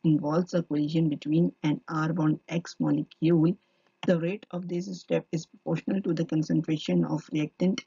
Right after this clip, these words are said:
R bond X, hence the appearance of R bond X in the rate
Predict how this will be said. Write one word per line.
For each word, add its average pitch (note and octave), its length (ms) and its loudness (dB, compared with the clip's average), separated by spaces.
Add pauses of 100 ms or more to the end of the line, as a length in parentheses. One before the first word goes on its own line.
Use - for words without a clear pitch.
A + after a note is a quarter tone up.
R E3 200 -2
bond D#3 300 0 (100)
X, G3+ 240 -2 (340)
hence F#3 200 4
the G3+ 220 -4
appearance F#3+ 560 -2
of G#3 100 -8 (140)
R E3 260 2
bond D#3+ 280 2 (120)
X F3+ 280 -2
in D#3 180 2
the C#3+ 180 -2
rate D#3 300 0